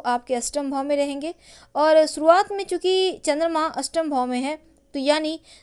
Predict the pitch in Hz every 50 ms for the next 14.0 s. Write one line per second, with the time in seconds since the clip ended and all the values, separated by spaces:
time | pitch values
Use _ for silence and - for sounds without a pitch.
0 | _ - 196 277 320 339 359 320 339 311 285 269 269 269 269 277 269 277 277 220
1 | 254 240 247 - 269 214 190 185 208 208 - 254 269 262 202 240 220 214 220 226
2 | 226 - - 240 240 226 208 220 220 233 220 220 220 220 220 214 226 240 254 240
3 | 220 196 190 196 185 175 180 175 170 170 180 180 175 170 165 160 - _ _ _
4 | _ _ _ _ _ _ _ _ _ _ - - _ _ - 269 302 311 294 370
5 | 349 - 359 339 330 349 370 392 - 359 330 - - 302 302 302 294 277 - 247
6 | 262 254 254 - 277 269 226 262 240 - 269 247 277 262 240 214 214 220 208 214
7 | 226 233 240 262 262 269 285 277 262 294 302 311 - _ _ _ _ _ - -
8 | - - _ _ _ - 294 339 359 - 359 320 339 330 _ _ _ _ _ _
9 | - 294 320 311 320 349 339 349 320 320 - 311 311 311 311 - 254 254 294 285
10 | 339 311 269 285 277 277 285 339 320 330 330 349 339 302 302 302 285 277 - 277
11 | 262 269 - 349 339 262 254 311 320 311 - _ _ _ _ _ - 311 277 294
12 | 311 - - - - 190 277 - - - 285 285 294 285 277 294 285 294 - 311
13 | 320 330 320 302 311 311 269 - 226 233 240 - 320 320 370 381 370 330 311 330